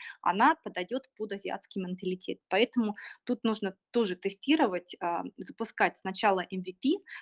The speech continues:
посмотреть, насколько вообще, ам, это M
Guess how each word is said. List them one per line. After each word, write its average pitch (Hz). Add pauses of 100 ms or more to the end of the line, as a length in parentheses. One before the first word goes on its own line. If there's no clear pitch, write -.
(120)
посмотреть, 208
насколько 185
вообще, 180
ам, 165 (100)
это 190
M 196